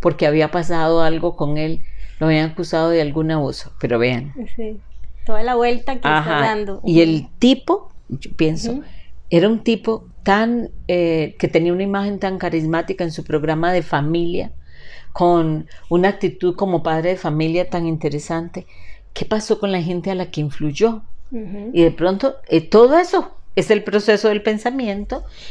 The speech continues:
Speaker 1: mientras que estoy haciendo, cocinando un pedazo de bacon.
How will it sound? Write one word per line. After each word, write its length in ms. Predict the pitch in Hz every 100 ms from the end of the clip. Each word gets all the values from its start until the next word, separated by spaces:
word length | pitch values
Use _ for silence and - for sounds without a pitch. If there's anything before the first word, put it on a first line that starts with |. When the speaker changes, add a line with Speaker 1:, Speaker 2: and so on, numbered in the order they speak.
| -
Speaker 1:
mientras 300 | 190 175 175
que 80 | 180
estoy 160 | 185
haciendo, 640 | 190 214 240 226 233 302 - -
cocinando 600 | 196 190 180 170 175 196
un 60 | 214
pedazo 300 | 226 190 208
de 120 | 214
bacon. 500 | 185 190 185 214 214